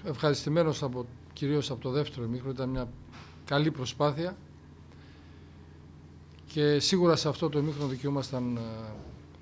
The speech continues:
το αποτέλεσμα. Εξήγησε στα παιδιά στο ημίχρονο γιατί, γιατί αφήνουμε ένα ημίχρονο να φύγει έτσι, με νευρικότητα, χωρίς να έχουμε καθαρό μυαλό, <clears throat> χωρίς να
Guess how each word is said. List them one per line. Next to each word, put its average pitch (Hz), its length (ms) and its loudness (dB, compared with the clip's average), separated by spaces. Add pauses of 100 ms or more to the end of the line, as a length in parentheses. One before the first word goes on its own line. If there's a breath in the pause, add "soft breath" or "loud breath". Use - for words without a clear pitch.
(120)
το 131 80 -4
αποτέλεσμα. 117 640 -4 (1400 loud breath)
Εξήγησε 180 320 2
στα 160 100 0
παιδιά 147 300 4
στο 151 140 -2
ημίχρονο 147 300 -2
γιατί, 139 220 -4
γιατί 151 280 0
αφήνουμε 160 400 0
ένα 160 140 2
ημίχρονο 147 360 0
να 139 120 0
φύγει 143 300 0
έτσι, 139 300 0
με 139 120 -4
νευρικότητα, 135 680 -2 (640 loud breath)
χωρίς 151 260 2
να 160 60 2
έχουμε 151 220 0
καθαρό 143 360 0
μυαλό, 139 400 0 (360)
<clears throat> 143 400 0
χωρίς 156 260 2
να 147 160 -4